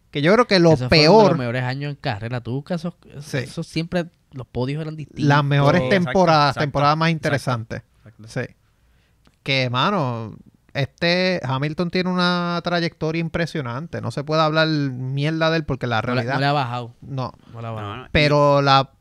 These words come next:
Speaker 1: si tú te fijas, el race en los resultados de carrera y qualifying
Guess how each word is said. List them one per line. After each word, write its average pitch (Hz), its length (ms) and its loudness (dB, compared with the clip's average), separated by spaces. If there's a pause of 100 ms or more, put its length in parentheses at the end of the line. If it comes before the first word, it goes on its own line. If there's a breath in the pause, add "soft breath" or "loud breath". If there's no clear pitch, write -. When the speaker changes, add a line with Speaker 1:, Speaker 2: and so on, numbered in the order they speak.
(100)
Speaker 1:
si - 180 -4
tú 175 120 0
te 214 100 2
fijas, 185 380 0
el 143 180 -4
race 160 440 -6 (120)
en 127 460 -8
los 123 120 -6
resultados 147 460 -6
de 190 380 -6
carrera 180 260 -6
y 180 60 -8
qualifying 180 640 -8